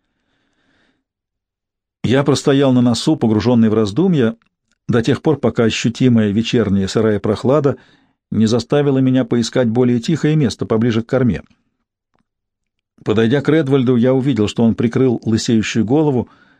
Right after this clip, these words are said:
бесформенной войлочной шапкой, почти такой же грязной, как его вечная длинная рубаха.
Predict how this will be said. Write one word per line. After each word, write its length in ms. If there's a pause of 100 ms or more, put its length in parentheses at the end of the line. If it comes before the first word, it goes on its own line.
(280)
бесформенной 880
войлочной 580
шапкой, 540 (540)
почти 280
такой 300
же 120
грязной, 500
как 200
его 180
вечная 400
длинная 360
рубаха. 440